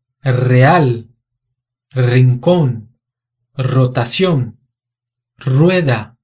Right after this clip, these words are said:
A palavra rato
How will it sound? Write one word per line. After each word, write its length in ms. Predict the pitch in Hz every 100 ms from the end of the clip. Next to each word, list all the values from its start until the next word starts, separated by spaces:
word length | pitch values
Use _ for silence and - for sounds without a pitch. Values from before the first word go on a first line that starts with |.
| _ _ _ _ _ _ _ _ _ _ _ _ _ _
A 120 | 185
palavra 720 | - 196 196 170 170 127 113 - _ _
rato 800 | - 123 147 208 - 143 120 -